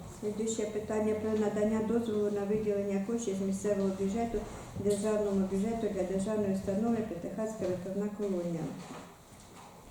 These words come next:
Згідно їхнього листа пропонуємо виділити кошти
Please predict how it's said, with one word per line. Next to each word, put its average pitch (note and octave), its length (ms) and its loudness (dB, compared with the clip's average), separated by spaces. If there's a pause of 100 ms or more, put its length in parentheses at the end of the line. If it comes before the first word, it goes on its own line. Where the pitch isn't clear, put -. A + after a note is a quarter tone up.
(920)
Згідно A#3+ 400 4
їхнього G#3 600 2
листа B3 420 6 (360)
пропонуємо A3 640 2
виділити G#3+ 720 2
кошти G#3 520 2